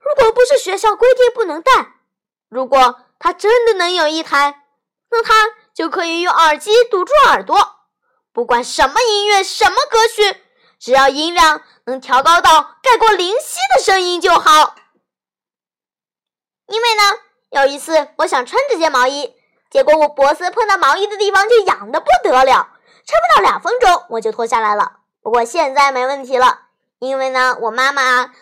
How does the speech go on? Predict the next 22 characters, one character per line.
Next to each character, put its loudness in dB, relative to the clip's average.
从 -6
我 -2
衣 -10
柜 -8
抽 -8
屉 -10
的 -12
最 -2
里 -8
面、 -8
最 -6
里 -10
面 -4
挖 4
出 -6
这 -10
件 -2
高 2
领 -6
衫， 0
我 -6
根 2